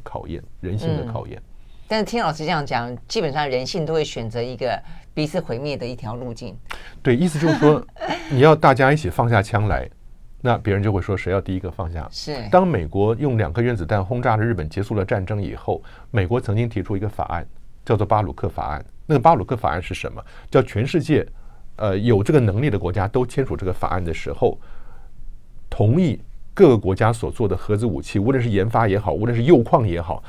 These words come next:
Speaker 1: 你所有相关的东西都要归纳到美国的原子能，呃，委员会底下去管，
Speaker 2: 嗯。
Speaker 1: 原子能总署去管理。大家都签这个合约的话，那美国就会同意把所有的核子武器全部毁掉。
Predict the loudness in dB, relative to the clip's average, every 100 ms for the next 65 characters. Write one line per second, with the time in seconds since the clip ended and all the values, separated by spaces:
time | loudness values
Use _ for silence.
0 | -2 0 6 6 6 2 0 2 0 0
1 | 0 -2 -6 -12 6 8 8 4 2 2
2 | 4 2 0 2 2 2 0 -2 -4 -4
3 | -6 -16 -14 -14 -2 0 2 0 0 0
4 | -2 -2 -2 -4 -8 -8 -6 2 2 4
5 | 4 4 2 0 0 0 0 -2 -6 -14
6 | 0 4 6 4 4 4 4 2 2 4
7 | 4 4 -2 -2 -14 -12 0 0 2 0
8 | 0 0 0 0 0 -2 -4 -16 -8 -6
9 | -2 -2 0 -4 0 2 2 0 -4 -4
10 | -4 -6 -8 -8 -4 -4 -4 -6 -10 -10
11 | -8 -8